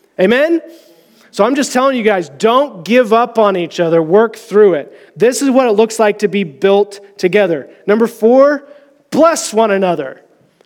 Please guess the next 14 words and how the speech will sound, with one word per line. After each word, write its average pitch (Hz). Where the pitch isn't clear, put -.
Galatians 240
six -
says, 220
"Do 349
good 254
to 185
all 196
as 170
you 202
have 180
opportunity, 185
but 214
especially" 196
who? 170